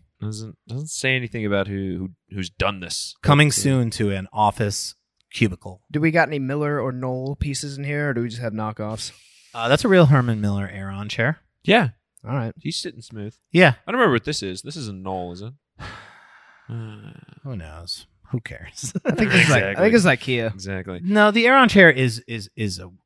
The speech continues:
Speaker 2: wonderful chair. And,
Speaker 1: Mm.
Speaker 2: you know, I think, you know, shout out, shout out
Speaker 1: That's
Speaker 2: to
Speaker 1: a piece of tech for sure.
Speaker 2: Yeah, it's,
Speaker 1: I
Speaker 2: it's
Speaker 1: feel like every other furniture, it's way too easy, I feel like, to rip it off.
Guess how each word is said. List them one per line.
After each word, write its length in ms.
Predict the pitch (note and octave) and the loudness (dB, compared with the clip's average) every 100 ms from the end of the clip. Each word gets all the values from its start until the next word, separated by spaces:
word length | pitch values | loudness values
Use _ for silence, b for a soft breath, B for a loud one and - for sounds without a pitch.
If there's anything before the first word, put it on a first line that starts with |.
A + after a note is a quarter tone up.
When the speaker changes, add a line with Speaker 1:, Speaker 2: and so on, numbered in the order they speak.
| _ | _
Speaker 2:
wonderful 600 | A2+ G#2+ G#2+ G2 - F#2+ | -10 -4 -4 -4 -6 -8
chair. 320 | - F#2 F2 F#2 | -4 -4 -4 -4
And, 240 | A2+ G2+ | -6 -8
Speaker 1:
Mm. 40 | G2 | -4
Speaker 2:
you 120 | B2+ | 0
know, 220 | A2 F2 F2 | 0 -2 -8
I 140 | G2+ | -10
think, 260 | - G2+ - | -6 -6 -8
you 140 | A#2+ A2+ | -12 -12
know, 80 | - | -4
shout 240 | - A2 | -2 -2
out, 180 | F#2 - | -4 -14
shout 260 | - B2 F2+ | -10 -10 -10
out 80 | F2 | -10
Speaker 1:
That's 100 | - | -10
Speaker 2:
to 100 | F2+ | -2
Speaker 1:
a 40 | |
piece 180 | D3+ B2 | -2 0
of 140 | G2+ | -4
tech 320 | - F2 - - | -2 -4 -4 -8
for 160 | G2 | -10
sure. 340 | - E2+ E2+ - | -8 -10 -12 -10
Speaker 2:
Yeah, 160 | - C4+ | -2 0
it's, 180 | G3+ - | 0 -2
Speaker 1:
I 40 | |
Speaker 2:
it's 120 | G3 F#4+ | -2 0
Speaker 1:
feel 60 | |
like 140 | B3+ D3 | 2 2
every 320 | B2+ A#2 G#2+ | 2 2 0
other 520 | G2+ G2+ F#2+ F#2 F2+ _ _ _ _ _ | 0 -2 -2 -4 -6 _ _ _ _ _
furniture, 320 | G#2+ G#2 - | -6 -6 -6
it's 160 | C#3 - | -8 -8
way 220 | C#3 E3 | -6 -6
too 180 | - F3+ | -4 -2
easy, 240 | A#2+ A#2 | -2 0
I 60 | G#2+ | -4
feel 160 | - G2 | -2 -6
like, 80 | |
to 80 | - | -6
rip 240 | E2+ E2+ - | -10 -10 -8
it 80 | |
off. 420 | - C#2 C#3+ - | -6 -4 -6 -12